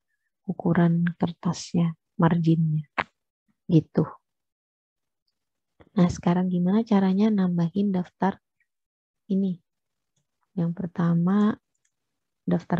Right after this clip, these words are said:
gambar. Kita arahin ke referen-, eh,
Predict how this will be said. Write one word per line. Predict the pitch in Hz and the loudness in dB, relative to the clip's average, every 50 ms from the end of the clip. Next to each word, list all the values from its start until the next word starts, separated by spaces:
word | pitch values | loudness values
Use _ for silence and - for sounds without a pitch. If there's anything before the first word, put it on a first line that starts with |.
| 175 170 | 0 0
gambar. | 165 165 165 160 165 180 208 254 - _ _ _ _ _ _ _ _ _ _ _ _ _ _ _ | 0 0 2 2 2 2 0 -2 -6 _ _ _ _ _ _ _ _ _ _ _ _ _ _ _
Kita | - 196 170 - - 196 196 - | -6 -6 -6 -6 -4 -6 -6 -2
arahin | - 180 175 175 175 175 175 190 202 208 214 214 - _ _ - | -2 -2 0 2 2 0 2 2 0 0 0 -2 -4 _ _ -12
ke | - - 214 220 220 214 | -4 -2 -2 -2 -2 -2
referen-, | - 185 175 _ _ - 175 170 170 175 185 185 - _ _ _ _ _ _ _ _ _ - - | -4 -6 -8 _ _ -10 -8 -8 -8 -8 -10 -14 -18 _ _ _ _ _ _ _ _ _ -8 -4
eh, | - 202 202 196 196 196 196 196 196 196 190 196 196 196 | -2 0 2 2 2 2 0 0 0 0 0 0 0 -2